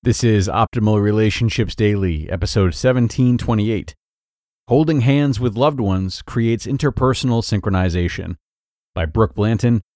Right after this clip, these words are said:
with Gottman dot com. Hello, everybody, and welcome back to O R D. My name is Greg Audino. I'm here to read to you once again from an article that can improve the relationships in your life.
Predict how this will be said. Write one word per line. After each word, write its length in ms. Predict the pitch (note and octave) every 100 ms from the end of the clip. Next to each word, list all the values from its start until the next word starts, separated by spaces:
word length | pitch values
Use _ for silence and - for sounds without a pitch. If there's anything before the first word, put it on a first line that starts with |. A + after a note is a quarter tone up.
| _ -
with 140 | F2
Gottman 340 | F2+ G2 G2 F2+
dot 240 | E2+ D#2
com. 300 | - D#2+ D2 _ _ _ _ _ _ _ _ _ -
Hello, 600 | A3 G3+ B2+ F#2 E2 F2 F#2
everybody, 580 | F#2+ G2 A2 G2+ F#2
and 220 | D#2+ G2 G2
welcome 320 | G2+ F#2+ G2
back 240 | G#2+ G2
to 200 | - G#2+
O 160 | G#2+ G#2
R 200 | A2 A2
D. 480 | A2 E3 B2+ D#2+ - _ _ _
My 80 | G2+
name 200 | A2+ A#2
is 80 | G2+
Greg 180 | B2+ A#2
Audino. 640 | A2+ A#2 C3 E3+ G3+ F#3 -
I'm 140 | G#2
here 100 | G#2+
to 80 | A2+
read 240 | A2+ A#2+
to 100 | -
you 120 | C3 C#3+
once 180 | D3+
again 280 | B2+ A2+ C3
from 160 | D#3 A#2+
an 40 |
article 360 | G#2+ G2 F#2+ G2
that 160 | F#2 F2+
can 100 | F#2
improve 400 | F2 G#2 F#2+ F2
the 100 | F2
relationships 680 | E2+ E2+ D#2+ E2+ F2+ D#2+ F2+
in 60 |
your 120 | E2
life. 300 | E2 E2+ A2+